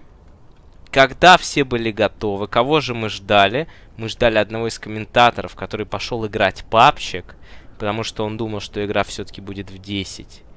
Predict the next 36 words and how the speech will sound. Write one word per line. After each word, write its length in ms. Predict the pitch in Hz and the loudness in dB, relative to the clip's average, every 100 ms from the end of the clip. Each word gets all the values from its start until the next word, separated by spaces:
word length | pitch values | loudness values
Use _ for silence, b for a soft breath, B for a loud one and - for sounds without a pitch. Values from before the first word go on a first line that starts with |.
| b b b b | b b b b
Ну 260 | - 131 143 | -8 -2 -2
и, 60 | |
конечно 480 | 139 127 135 151 - | 2 2 2 -2 -2
же, 120 | 110 | -6
когда 360 | 107 101 110 110 | -4 0 4 4
выяснилось, 400 | 113 117 - 104 | 4 -6 -8 -10
что 220 | - 110 | -8 -6
игра 200 | 107 110 | 0 0
в 80 | 98 | 0
девять, 300 | 110 123 - | 0 -2 -2
он 140 | 104 | -6
перес-, 340 | 104 104 107 - | -6 -8 -8 -10
не 160 | 127 127 | -6 -4
перестал 500 | 127 151 - 220 165 | -2 -4 2 2 2
играть 280 | 113 95 - | 0 -2 0
пабчик. 500 | 101 - - - - b b b b | 0 0 -6 -18 -20 b b b b
Он 180 | 107 113 | -4 -4
не 80 | 120 | -2
успел 300 | 120 - 117 | -4 -2 -2
на 120 | 117 | 0
первую 520 | 120 170 143 98 95 | 0 0 0 -2 -8
игру. 300 | 95 92 87 - B B | -10 -8 -10 -12 B B
Но 60 | 113 | -8
когда 200 | 110 123 | -2 0
он 120 | 127 | 0
не 60 | 127 | -2
успел 300 | 127 - 127 | -4 -2 -2
на 80 | 123 | -2
вторую 440 | - 120 196 247 | -2 0 2 0
игру 220 | 151 123 | 0 0
и 40 | 110 | 0
понял, 300 | 143 139 127 | 2 0 0
что 640 | - 123 117 113 110 104 | -4 0 2 4 4 2
надо 340 | 107 120 117 107 | 0 2 2 0
бы 160 | 104 | -4
успеть, 580 | 107 - - 156 208 - | -8 -8 -4 -2 -2 -4